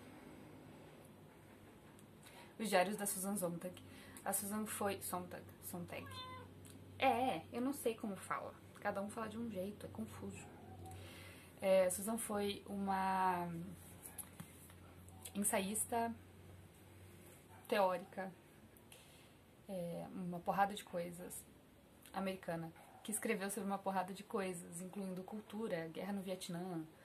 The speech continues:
doenças, filmes,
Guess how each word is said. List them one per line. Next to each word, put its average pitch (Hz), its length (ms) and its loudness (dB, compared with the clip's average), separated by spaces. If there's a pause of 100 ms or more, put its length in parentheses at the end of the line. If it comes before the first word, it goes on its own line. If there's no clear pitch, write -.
(140)
doenças, 254 680 2 (2500)
filmes, - 760 0